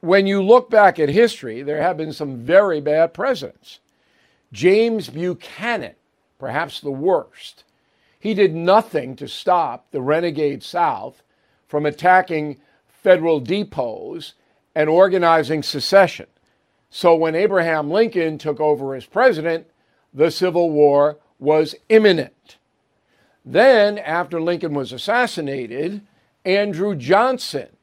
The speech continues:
the vice president, took office. He was almost as bad as Buchanan because even though the North won the war,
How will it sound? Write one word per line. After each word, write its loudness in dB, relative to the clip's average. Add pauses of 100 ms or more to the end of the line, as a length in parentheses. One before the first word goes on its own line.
(420)
the -6
vice 2
president, 0
took -8
office. -8 (680)
He -4
was 0
almost 2
as -6
bad -4
as -6
Buchanan -8 (580)
because 0
even -2
though 2
the 0
North 0
won 0
the -4
war, 0